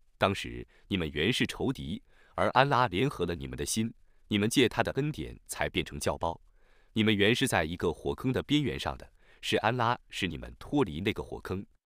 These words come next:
安拉如此为你们阐明他的迹象，以便你们遵循正道。你们中当有一部分人导人于至善，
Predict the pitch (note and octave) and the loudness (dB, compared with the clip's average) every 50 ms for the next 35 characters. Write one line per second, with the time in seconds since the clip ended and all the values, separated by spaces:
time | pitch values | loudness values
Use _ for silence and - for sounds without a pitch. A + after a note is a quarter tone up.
0 | _ _ _ _ _ _ _ _ - A2+ B2 B2 A2 G#2+ A2 A2+ G2 A2+ C#3 - | _ _ _ _ _ _ _ _ 6 6 8 10 10 8 8 8 6 2 2 2
1 | - - G2 F#2 F2+ A#2 G2 D#2+ C2 C2+ - - - - C2+ B1+ C2 D#2+ F#2 - | 2 0 0 2 4 2 2 2 0 -2 -4 -4 -4 -6 -6 -4 -6 -6 -6 -2
2 | - G#2 F#2 F2 - - G2 - - - A1 A#1 - _ - - - - F2 E2+ | -2 0 0 0 -2 -4 -4 -4 -6 -8 -10 -12 -16 _ -20 -16 -8 -4 -4 0
3 | - G2+ F#2 D#2 D2 C#2 B1+ A#1 B1+ - - A2+ A2+ G#2 - E2 F2+ - D#3 A#2+ | 2 2 2 2 0 -6 -8 -10 -8 -4 -2 0 0 0 -2 -4 -4 -2 -2 -4
4 | D#2+ - - - _ _ _ _ _ _ _ _ _ _ _ _ _ _ - A2 | -4 -8 -10 -14 _ _ _ _ _ _ _ _ _ _ _ _ _ _ 2 4
5 | G#2 G#2 G#2 - A#2+ A2+ A#2+ A#2+ - - B2+ B2+ B2 A2+ C#2 C2 D#2+ - - G#2 | 4 4 4 4 2 2 0 0 4 4 4 4 4 0 -4 -4 -4 -4 -4 -4
6 | - - B1+ B1+ A#1+ B1 C2 - - - - _ - - D#2+ C#2+ C2+ D2 E2 D2 | -4 -6 -8 -8 -10 -12 -12 -14 -16 -20 -12 _ 0 0 0 0 0 -4 -4 -4
7 | D2+ E2 G#2 - - C#3 A2+ - - B2+ E2+ - | -4 -4 -2 0 0 0 0 0 -2 -4 -4 -6